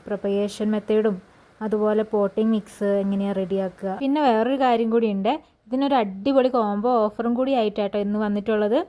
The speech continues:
ഈ പ്ലാന്റിന് വേറൊരു പേരും കൂടി ഉണ്ട് ട്ടോ, ഫ്ലെയിം വയലറ്റ് എന്നും കൂടി ഇതിന് പറയേ. ഇപ്പോൾ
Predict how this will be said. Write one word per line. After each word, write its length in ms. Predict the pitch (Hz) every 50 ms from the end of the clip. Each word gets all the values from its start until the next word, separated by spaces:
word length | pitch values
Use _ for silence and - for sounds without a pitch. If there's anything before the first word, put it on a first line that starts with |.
| _ -
ഈ 100 | 330 339
പ്ലാന്റിന് 540 | 339 - 302 254 226 226 226 220 226 240 247 226
വേറൊരു 340 | 220 208 220 240 233 240
പേരും 260 | 214 233 208 196 196 196
കൂടി 140 | 196 202 196
ഉണ്ട് 140 | 190 185 180
ട്ടോ, 200 | 180 - 208 185 190 - _ _ -
ഫ്ലെയിം 320 | - - 240 220 220 233 233
വയലറ്റ് 400 | 233 233 226 233 240 247 233 240
എന്നും 160 | 254 254 254 254
കൂടി 140 | 262 269 269
ഇതിന് 200 | 220 214 214 214
പറയേ. 360 | 208 208 190 180 180 196 240 302 330 - _ - _ _ _ -
ഇപ്പോൾ 180 | - - 330